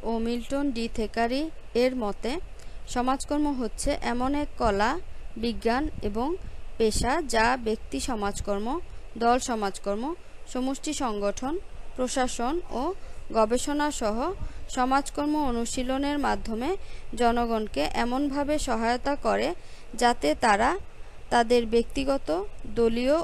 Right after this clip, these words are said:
ও সমষ্টি সমস্যা সমাধান করে সন্তোষজনক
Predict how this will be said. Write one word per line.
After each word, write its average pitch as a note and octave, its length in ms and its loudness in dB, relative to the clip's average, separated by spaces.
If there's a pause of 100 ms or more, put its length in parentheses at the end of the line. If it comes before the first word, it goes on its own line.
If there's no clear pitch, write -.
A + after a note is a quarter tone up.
ও A3 200 0
সমষ্টি C#4 720 0
সমস্যা B3+ 720 0 (380)
সমাধান A#3+ 640 2
করে A#3+ 360 2 (320)
সন্তোষজনক D4 840 0